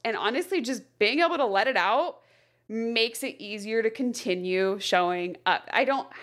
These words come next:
have to be happy and excited to be in the gym every single day. Like, some people are constantly like, "I'm so grateful to be able to move my body because sometimes other people can't do that." I'm like, "Yeah,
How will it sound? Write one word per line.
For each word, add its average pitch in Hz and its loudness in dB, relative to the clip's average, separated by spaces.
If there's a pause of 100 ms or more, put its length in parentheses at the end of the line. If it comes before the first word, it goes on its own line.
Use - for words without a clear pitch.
(140)
have 175 -2
to 202 -4
be 175 -4
happy 170 -4
and 170 -6
excited 117 -6
to 107 -8
be 104 -6
in 117 -2
the - -4
gym - -2
every - -2
single - -4
day. 113 0
Like, 170 0
some 208 2
people 226 0
are 202 4
constantly 196 -4
like, 208 2
"I'm 415 2
so 427 2
grateful 311 -2
to 277 -2
be 254 2
able 277 2
to 277 0
move 277 2
my 254 4
body 247 0
because 233 -8
sometimes 311 2
other 277 -2
people 269 -6
can't 254 -4
do 240 -2
that." 202 4
I'm 214 -2
like, 247 -4
"Yeah, 269 4